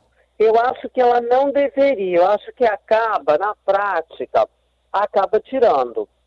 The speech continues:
E eu acho que sempre é isso, sempre um acusado, e a gente já viu várias vezes, tá? É, co-, com razão ou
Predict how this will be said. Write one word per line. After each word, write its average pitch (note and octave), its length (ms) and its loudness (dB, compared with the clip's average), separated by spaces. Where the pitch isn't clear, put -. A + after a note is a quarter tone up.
E F#3 100 -4
eu F3 200 2
acho F3+ 380 -4
que G#3 120 -10
sempre C4+ 380 0
é F#3 220 0
isso, - 220 -8
sempre D4 260 -4
um A3+ 160 -2
acusado, E3+ 720 -2
e E3 80 -4
a F#3+ 60 -4
gente C4+ 280 -8
já - 140 -2
viu - 300 -2
várias G3+ 400 0
vezes, G#2+ 480 -8
tá? D#3+ 260 -2
É, F3 220 4
co-, G#3+ 180 -4
com A#3+ 240 2
razão A3+ 800 2
ou F3+ 140 4